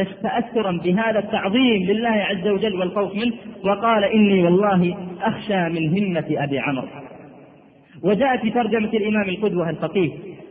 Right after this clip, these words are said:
عالم البصرة عبد الله بن عون قال مفضل بن لاحق: "كنا بأرض الروم فخرج رومي يدعو إلى المبارزة فهابه الناس".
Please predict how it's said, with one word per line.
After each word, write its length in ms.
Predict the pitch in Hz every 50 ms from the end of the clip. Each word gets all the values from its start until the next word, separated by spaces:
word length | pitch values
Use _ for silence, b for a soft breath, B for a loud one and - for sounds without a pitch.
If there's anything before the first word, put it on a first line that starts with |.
| - -
عالم 280 | - - 202 202 190 185
البصرة 360 | 175 175 175 208 - 180 170
عبد 180 | 143 156 160 165
الله 240 | 180 208 208 185 180
بن 140 | 151 160
عون 240 | 160 147 175 165 160 160 - - - - - - - - - -
قال 260 | 214 233 240 240 233
مفضل 440 | 226 - - 247 202 196 226 208 185
بن 100 | 180 180
لاحق: 380 | 175 175 185 190 - 247 247 - - - - - - - - -
"كنا 380 | 262 269 269 254 247 233 214
بأرض 360 | 202 208 220 220 214 185 175
الروم 320 | 175 165 160 170 156 131 - - - - - - - - -
فخرج 420 | 202 196 226 262 269 254 247 196 226
رومي 720 | 220 214 214 202 196 196 233 247 240 226 226 208 196 208
يدعو 320 | 233 214 214 220 233 226
إلى 180 | - 214 208 202
المبارزة 600 | 202 196 180 170 226 226 214 196 190 175 175 190
فهابه 440 | 180 202 196 208 233 247 254 262 262
الناس". 380 | 226 240 240 247 277 254 165